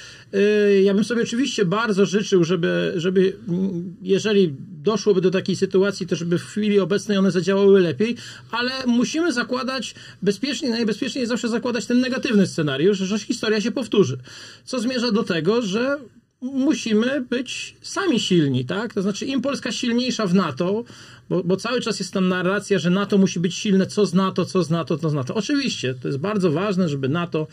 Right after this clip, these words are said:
jako sojusz był silny, ale nie ma takiej gwarancji, że artykuł piąty zadziała, ale jest, a jest duże prawdopodobieństwo, że ten artykuł piąty nagle się okaże, że te kraje różnie go interpretują.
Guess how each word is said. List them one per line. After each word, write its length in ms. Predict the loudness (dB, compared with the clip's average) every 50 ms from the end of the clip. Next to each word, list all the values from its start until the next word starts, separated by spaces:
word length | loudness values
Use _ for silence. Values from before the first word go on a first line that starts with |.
| -12 -20 -20 -20 -8 -4
jako 260 | -4 -2 -2 -2 -4
sojusz 600 | -2 0 0 2 4 4 4 4 4 2 -4 -10 -12 -6
był 360 | -4 -2 0 0 0 0 -2 -4
silny, 460 | -6 -2 0 0 2 2 0 -2 -4 -8 -14 _ -8
ale 500 | -4 -2 -2 -2 -2 -2 -2 -2 -4 -4 -6 -4 0
nie 280 | 2 2 2 2 2
ma 140 | 0 0 0
takiej 240 | -2 -4 -4 -2 -2
gwarancji, 520 | -2 -2 -2 -2 -2 -2 -2 -2 -2 -4
że 140 | -4 -2 -2
artykuł 360 | -2 -4 -4 -2 -2 0 0
piąty 360 | 2 2 2 2 2 0 -2 -2
zadziała, 580 | 0 -2 -2 -2 -2 -2 -2 -2 -2 -4 -6 -8 -10 -14 -16 -16 -16 -16 -14 -10
ale 280 | -8 -6 -4 -4 -4 -6
jest, 220 | -6 -8 -10 -10 -8
a 120 | -2 0
jest 360 | 0 0 0 -2 -6 -8 -4
duże 300 | -2 0 0 0 -2 -4
prawdopodobieństwo, 840 | -4 -2 0 2 2 2 2 2 4 4 4 4 2 2 2 0 0
że 80 | 0
ten 140 | 0 0 -2
artykuł 400 | -2 -2 -4 -4 -4 -2 -2 0
piąty 420 | 0 0 0 0 0 -2 -2 0 0
nagle 240 | 0 0 -2 -2
się 100 | -2 -2
okaże, 340 | -2 0 0 0 0 0 0
że 140 | 0 0 -2
te 140 | -2 -2 -4
kraje 400 | -2 -2 -2 0 -2 -2 -2 -4 -8 -14 -20 -20 -2 2
różnie 360 | 4 4 4 4 0 -2 -2
go 100 | -2 -2
interpretują. 640 | 0 0 0 0 0 0 0 0 0 0 0 0 -2